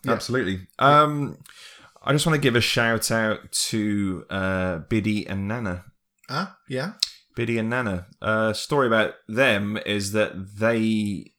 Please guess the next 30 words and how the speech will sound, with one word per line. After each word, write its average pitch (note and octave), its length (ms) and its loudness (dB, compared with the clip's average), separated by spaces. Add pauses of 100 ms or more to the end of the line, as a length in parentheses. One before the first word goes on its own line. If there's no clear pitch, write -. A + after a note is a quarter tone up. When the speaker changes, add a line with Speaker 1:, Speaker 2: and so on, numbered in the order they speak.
(160)
Speaker 2:
were, A2+ 640 2 (280)
uh, G2 220 0
they A2 120 0
worked A#2 380 0 (260)
for C3+ 280 0
couturiers F#2 880 0
in G#2 220 -2
the G2+ 60 -2
nineteen G2 460 -4
fifties. - 640 -6 (100)
Speaker 1:
Hmm. D3 200 -6 (540)
Speaker 2:
And G2+ 120 -2
I G2+ 120 -2
believe G#2+ 480 0
that F#2 100 -6
when A2 220 0
they G#2+ 180 0
were G2+ 540 -2
s-, - 180 -6 (160)
scouting, G#2+ 840 -2 (1000)
I G2 40 -12
think G2 140 -8
in F#2 80 -6
one F#2+ 120 -6
of F2 40 -8
the F#2 60 -4
London F#2 320 -6
museums, F#2 540 -6
or D#2 60 -8
the D2 280 -14